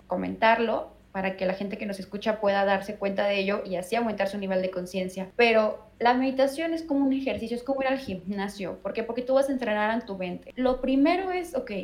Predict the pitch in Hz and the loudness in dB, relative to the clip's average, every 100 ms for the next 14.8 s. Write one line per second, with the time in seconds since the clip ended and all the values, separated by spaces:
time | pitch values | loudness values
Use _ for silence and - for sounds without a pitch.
0 | - 262 262 269 269 277 277 - - 233 | -4 -4 6 8 10 8 6 0 -4 0
1 | 220 240 240 220 214 233 226 196 196 202 | 0 0 -4 -4 -2 -2 -2 -4 -4 -6
2 | 202 - 240 247 247 190 190 185 - 208 | -6 -8 -4 -2 -2 -4 -6 -6 2 2
3 | 262 339 202 - 202 190 - - - _ | 2 0 -2 -2 -2 -2 -4 -6 -16 _
4 | - 190 185 190 190 202 185 185 185 185 | 0 2 2 0 -2 0 0 -2 -2 -2
5 | 220 320 - 196 185 180 - 208 202 202 | 0 -2 -6 -2 -2 -4 4 8 8 8
6 | 208 202 202 196 190 190 196 190 180 180 | 4 0 0 -4 -4 -2 -2 -2 -2 -4
7 | 185 214 - - 254 254 247 196 196 233 | -4 -8 -8 -6 -4 -2 -2 -2 -2 -4
8 | 262 262 262 262 285 269 277 - - 233 | -2 0 -2 2 6 8 6 2 -4 -2
9 | 269 269 285 277 285 262 226 220 226 208 | 0 4 6 6 4 0 -2 -2 -2 -4
10 | 196 202 196 220 254 - 277 285 - 302 | -8 -6 -6 -4 -6 -4 -4 -4 -4 -4
11 | - - - 196 208 196 - - 196 190 | -6 -12 -4 -2 -2 -4 -8 -6 -4 -4
12 | 240 - - - 226 196 - 208 - - | -12 -20 -14 -6 -6 -6 -2 -2 -2 -2
13 | 190 196 226 247 202 196 196 196 190 196 | -2 0 2 0 0 -4 -4 -4 -2 -2
14 | 196 196 196 190 180 185 180 180 | -2 0 2 4 2 -2 -6 -4